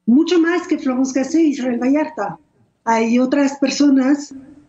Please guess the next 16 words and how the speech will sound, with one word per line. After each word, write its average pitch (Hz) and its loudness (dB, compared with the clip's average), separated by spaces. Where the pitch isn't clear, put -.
mm, 226 2
bueno, 220 0
concretamente 262 2
son 240 0
seis 285 0
miembros 262 2
de 220 0
la 208 0
familia 233 2
Vallarta 262 0
que 226 2
fueron 240 2
torturados, 247 -2
acusados 233 -2
de 247 2
secuestros 254 -2